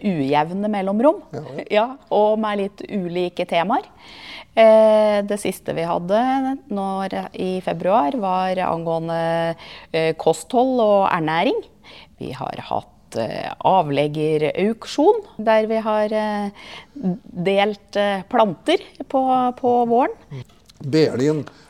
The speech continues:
Speaker 2: foredragsholdere da, liksom på de medlemsmøtene deres?
Speaker 1: Ja, på noen gjør vi det, og noen har vi selv.
Speaker 2: Mm.
Speaker 1: Ja.
Speaker 2: Men nå, den, eh, femogtjuende da, så skal de som sagt ha lefsebakekurs. Fortell om det.
Speaker 1: Det skal vi ha.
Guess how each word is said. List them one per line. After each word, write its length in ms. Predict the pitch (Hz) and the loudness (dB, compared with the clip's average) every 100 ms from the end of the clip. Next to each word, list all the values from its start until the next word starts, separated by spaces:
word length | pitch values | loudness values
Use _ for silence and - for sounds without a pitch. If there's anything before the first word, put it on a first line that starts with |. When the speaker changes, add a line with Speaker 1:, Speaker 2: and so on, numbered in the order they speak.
| - | 0
Speaker 2:
foredragsholdere 760 | 160 107 104 - 131 139 190 | 2 2 -4 -6 -6 -2 2
da, 180 | 226 165 | 2 2
liksom 300 | 131 120 139 | -2 -4 -6
på 140 | 143 131 | -2 0
de 640 | 123 131 127 123 117 110 | 2 2 0 -2 -4 -6
medlemsmøtene 640 | 131 117 95 - 120 127 135 | -8 -8 -8 -8 -8 -6 -4
deres? 180 | 175 - | -6 -4
Speaker 1:
Ja, 120 | 196 - _ - | -4 -4 _ -6
på 240 | 240 214 | 0 2
noen 240 | 220 180 180 | 2 0 -2
gjør 160 | 202 | 0
vi 100 | 208 | 0
det, 140 | 180 139 | 2 2
og 140 | 156 170 | 0 0
noen 260 | 151 165 | -2 -2
har 200 | 175 135 | 2 2
vi 80 | 123 | 2
selv. 280 | - - - - | -2 -4 -6 -12
Speaker 2:
Mm. 180 | 131 110 - - | -16 -16 -10 -2
Speaker 1:
Ja. 140 | 240 - - _ _ 160 | -2 -2 -18 _ _ -4
Speaker 2:
Men 200 | 185 170 | 0 4
nå, 420 | 160 220 214 175 | 6 6 4 2
den, 260 | 165 175 170 | -2 -2 -2
eh, 440 | 165 165 156 151 | 0 2 2 0
femogtjuende 540 | 143 151 156 180 156 | -4 -8 -6 -2 -2
da, 520 | 180 262 233 143 - 151 | 0 -2 -6 -10 -16 -10
så 280 | - 156 151 | 0 2 2
skal 280 | - 139 | 2 4
de 100 | 143 | 4
som 180 | 147 165 | 4 0
sagt 340 | - 143 - - | -4 -4 -6 -2
ha 180 | 143 139 | 0 2
lefsebakekurs. 1080 | 143 117 - 139 107 113 127 120 196 220 - | 0 -2 -4 -4 -4 -4 -4 -6 -2 -4 -4
Fortell 300 | 233 190 151 | -6 -2 -4
om 100 | 190 | -2
det. 160 | 127 240 - - - - - - | -4 -8 -12 -20 -18 -20 -18 -4
Speaker 1:
Det 160 | 180 185 | -4 -2
skal 160 | 214 | -4
vi 100 | 220 | -4
ha. 240 | 233 226 | 2 4